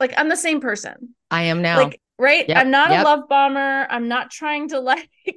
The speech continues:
Speaker 1: right? I'm literally like, "No, this is who I am. This
Speaker 2: Yeah.
Speaker 1: is what, what I give in relationship is what I give in relationship." And so ask yourself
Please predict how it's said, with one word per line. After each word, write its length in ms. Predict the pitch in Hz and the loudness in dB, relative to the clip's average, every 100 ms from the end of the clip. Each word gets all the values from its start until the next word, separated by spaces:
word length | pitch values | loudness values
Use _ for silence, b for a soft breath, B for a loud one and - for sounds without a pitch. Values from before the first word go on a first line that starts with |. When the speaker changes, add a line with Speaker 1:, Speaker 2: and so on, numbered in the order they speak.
| - | -12
Speaker 1:
right? 260 | 277 294 294 - | -4 -2 -2 -4
I'm 240 | 269 311 | -6 -6
literally 600 | 294 269 294 320 277 254 | -8 -6 -6 -6 -8 -8
like, 360 | 233 220 214 214 _ - | -6 -6 -8 -12 _ -12
"No, 220 | 494 233 | -8 -6
this 240 | 196 233 | -6 -8
is 120 | 262 | -8
who 160 | 302 311 | -8 -6
I 80 | 330 370 440 | -4 -4 -4
am. 260 | - - - | -6 -12 -12
This 140 | 220 180 | -8 -6
Speaker 2:
Yeah. 80 | |
Speaker 1:
is 120 | 262 240 | -8 -4
what, 200 | 262 - 226 | -4 -4 -10
what 240 | 208 254 | -4 -2
I 180 | 294 254 | -2 -4
give 480 | 233 226 240 277 320 - _ | -8 -8 -6 -6 -8 -20 _
in 560 | 254 254 254 254 262 254 _ _ _ | -8 -6 -6 -8 -10 -14 _ _ _
relationship 680 | 220 226 247 320 349 359 320 | -12 -6 -6 -8 -12 -12 -12
is 120 | 247 | -10
what 100 | 233 | -6
I 180 | 220 202 _ | -6 -8 _
give 220 | 226 208 | -6 -6
in 100 | 202 | -6
relationship." 640 | 190 185 185 - - - - _ - | -12 -12 -14 -16 -16 -16 -18 _ -4
And 360 | 277 277 262 - - | 0 0 -4 -10 -14
so 460 | - 302 277 262 - | -2 2 2 0 0
ask 440 | 277 311 - - | 0 0 -6 -14
yourself 500 | 359 339 269 240 254 | -16 -10 -6 -4 -4